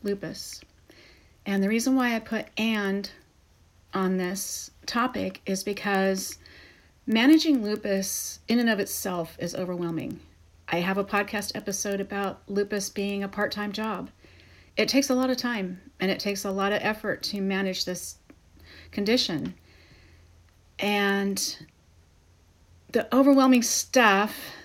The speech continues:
that I'm referring to are when additional health issues exist, or when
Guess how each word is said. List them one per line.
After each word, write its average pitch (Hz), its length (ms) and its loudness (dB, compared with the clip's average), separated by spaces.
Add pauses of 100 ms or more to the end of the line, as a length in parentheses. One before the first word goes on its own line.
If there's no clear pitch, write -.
(160)
that 214 100 0
I'm 214 160 2
referring 233 540 0
to 185 520 -4 (760)
are 196 600 4 (140)
when 208 520 2
additional 220 420 2
health 233 360 -2
issues 202 360 -2
exist, 180 880 -6 (160)
or 208 380 2
when 202 440 0